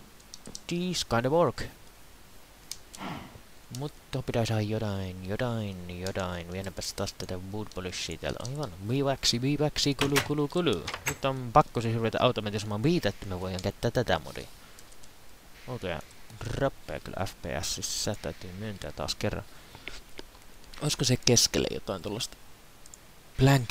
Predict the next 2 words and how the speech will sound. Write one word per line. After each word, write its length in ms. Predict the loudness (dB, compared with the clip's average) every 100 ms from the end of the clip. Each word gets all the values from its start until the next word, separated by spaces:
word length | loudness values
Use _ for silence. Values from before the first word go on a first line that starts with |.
| -4
patternia? 440 | -6 -4 -6 -6 -12 -16 -18 -16 -14 -14 -14 -16 -16 -16 -18 -18 -18 -16 -16 -18 -20 -18 -18 -18 -18 -20 -20 -20 -18 -18 -18 -20 -8
Oi 220 | -2 -2